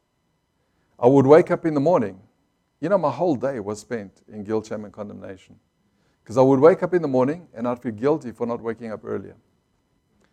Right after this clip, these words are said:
Then I would go and have my quiet time, and I would feel guilty because I didn't pray in tongues long enough,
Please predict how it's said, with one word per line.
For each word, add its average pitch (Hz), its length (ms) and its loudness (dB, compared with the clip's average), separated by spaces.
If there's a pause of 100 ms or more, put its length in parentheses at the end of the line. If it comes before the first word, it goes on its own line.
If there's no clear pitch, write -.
(440)
Then 139 180 6
I 185 40 8
would 180 200 8
go 170 100 6
and 165 120 2
have 165 100 -2
my 151 140 0
quiet 160 340 0
time, 95 320 -8 (680)
and 117 120 -6
I 127 60 0
would 139 200 -2
feel 123 140 -6
guilty 127 380 -2
because 107 320 -16
I 107 40 -8
didn't 117 200 -12
pray 113 220 -10
in 104 100 -16
tongues 98 340 -18
long 98 160 -14
enough, 92 240 -20